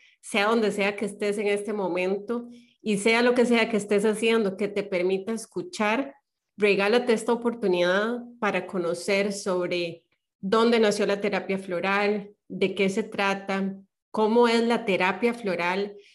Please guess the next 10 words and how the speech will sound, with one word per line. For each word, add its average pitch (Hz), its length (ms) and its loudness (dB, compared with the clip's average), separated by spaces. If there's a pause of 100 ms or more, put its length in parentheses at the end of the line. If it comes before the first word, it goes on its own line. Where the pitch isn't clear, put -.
(260)
pero 214 260 2
sobre 190 400 0
todo, 233 680 0 (400)
cuáles 247 680 2
son 233 340 -2
los 180 220 -6
beneficios 226 960 -4
que 196 140 -4
puede 190 420 0
aportar 196 840 -4